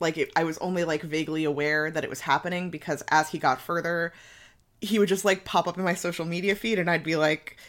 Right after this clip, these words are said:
"Wow, there's very strong genetics in your family, so I keep, like, seeing your picture out of the corner of my eye and thinking that you're, like,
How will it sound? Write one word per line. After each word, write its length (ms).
"Wow, 680
there's 200
very 240
strong 280
genetics 400
in 80
your 100
family, 320
so 160
I 60
keep, 340
like, 220
seeing 480
your 100
picture 320
out 120
of 40
the 80
corner 300
of 60
my 140
eye 180
and 180
thinking 320
that 100
you're, 220
like, 520